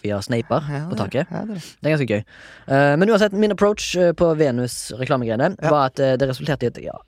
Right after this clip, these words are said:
Speaker 1: ikke fått noe reklame for Venus, men jeg har fått reklame for bleier, så av en eller annen merkelig grunn så tror min mobil kanskje at jeg er kvinne, eller en, eh, kommende far.
Speaker 2: <laughs> Ja,
Speaker 1: Noe jeg
Speaker 2: da
Speaker 1: ikke håper jeg er, fordi jeg har ikke pult på lenge.
Speaker 2: Ja,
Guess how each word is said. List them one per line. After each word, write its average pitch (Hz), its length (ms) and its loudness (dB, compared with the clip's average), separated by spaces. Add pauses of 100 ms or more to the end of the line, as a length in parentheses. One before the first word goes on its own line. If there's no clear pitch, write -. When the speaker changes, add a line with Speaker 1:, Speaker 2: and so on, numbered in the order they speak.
Speaker 1:
ikke - 260 -8
fått - 200 -2
noe 180 840 2
reklame 147 480 0
for 147 100 0
Venus, 135 340 0
men 165 100 0
jeg 160 100 0
har 175 80 -6
fått - 80 -10
reklame 180 220 -2
for 156 80 0
bleier, 156 580 2
så 175 340 2
av 160 180 0
en 170 40 4
eller 156 140 0
annen 156 120 0
merkelig 143 160 -4
grunn 165 180 2
så 170 120 -2
tror 170 440 2 (840)
min 139 320 2
mobil 139 240 2
kanskje 214 220 -2
at 139 80 0
jeg 156 160 -8
er 120 180 2
kvinne, 156 260 -4 (460)
eller 151 180 2
en, 147 340 -2
eh, 143 420 -8
kommende 160 320 2
far. - 260 -2 (260)
Speaker 2:
<laughs> - 760 0 (640)
Ja, 151 120 6
Speaker 1:
Noe 139 100 4
jeg - 80 4
Speaker 2:
da 139 80 0
Speaker 1:
ikke 123 80 -2
håper 139 280 2
jeg 101 800 0
er, - 80 -14
fordi 143 140 -4
jeg 135 80 -2
har 127 80 -6
ikke 107 160 -16
pult 123 340 -8
på 147 120 -6
lenge. 143 180 -8 (420)
Speaker 2:
Ja, 165 140 2